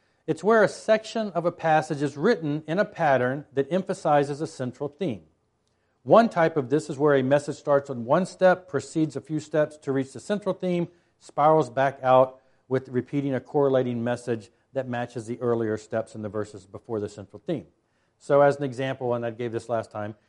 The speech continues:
you have Matthew six twenty-four, which can be broken down like this. "No man can serve two masters, for either he will hate the one and love the other, or," and then it spirals outwards, "or he will de-, be devoted to one and despise the other.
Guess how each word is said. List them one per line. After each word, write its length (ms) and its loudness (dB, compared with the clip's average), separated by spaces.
you 120 -4
have 240 4
Matthew 300 0
six 240 -6
twenty-four, 580 0
which 220 -8
can 100 -10
be 100 -6
broken 320 -4
down 200 -2
like 200 -6
this. 320 -2
"No 160 -2
man 240 -4
can 140 -10
serve 280 -4
two 160 -4
masters, 680 -6
for 120 -14
either 240 -6
he 160 -10
will 140 -6
hate 280 -6
the 80 -4
one 420 -4
and 180 -10
love 220 0
the 160 -8
other, 400 0
or," 420 6
and 140 -10
then 80 -10
it 80 -18
spirals 340 -4
outwards, 420 -2
"or 180 -2
he 120 -8
will 140 -2
de-, 180 -8
be 100 -10
devoted 540 -2
to 100 -10
one 380 -10
and 140 -14
despise 540 -2
the 140 -4
other. 320 -4